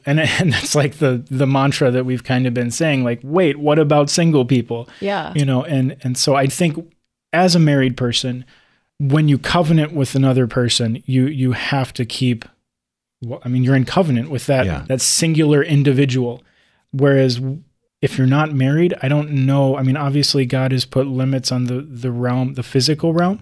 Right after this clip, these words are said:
Speaker 1: like
Speaker 2: Mm-hmm.
Speaker 1: the
Speaker 3: Right.
Speaker 1: sexuality piece, but I don't know that there's really a limit on, you know, if you have a, a roommate,
Speaker 2: Mm-hmm.
Speaker 1: you know, or a housemate or a community that you're like,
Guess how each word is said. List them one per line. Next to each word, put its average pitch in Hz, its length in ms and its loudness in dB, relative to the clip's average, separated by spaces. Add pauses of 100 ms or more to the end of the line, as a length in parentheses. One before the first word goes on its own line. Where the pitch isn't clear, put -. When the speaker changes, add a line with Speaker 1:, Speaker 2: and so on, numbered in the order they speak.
(140)
Speaker 1:
like 120 160 -4
Speaker 2:
Mm-hmm. 196 400 -6
Speaker 1:
the 104 100 -2
Speaker 3:
Right. 90 40 0
Speaker 1:
sexuality 135 760 0
piece, 190 320 0
but - 280 -4
I 131 60 -2
don't 139 240 -4
know 135 280 -2
that 160 160 -4
there's 123 200 -2
really 139 260 2
a 127 60 2
limit 139 500 0
on, 123 340 -4 (360)
you 135 100 4
know, 127 280 0
if 143 180 -10
you 156 100 0
have 135 200 0
a, 117 160 -2 (600)
a 123 60 -4
roommate, 127 600 0 (300)
Speaker 2:
Mm-hmm. 196 400 -12
Speaker 1:
you 135 80 0
know, 135 120 2
or 127 100 0
a 135 60 -2
housemate 139 500 -2
or 127 80 -2
a 127 60 -2
community 143 560 2
that 131 100 0
you're 135 180 -2
like, 131 300 -2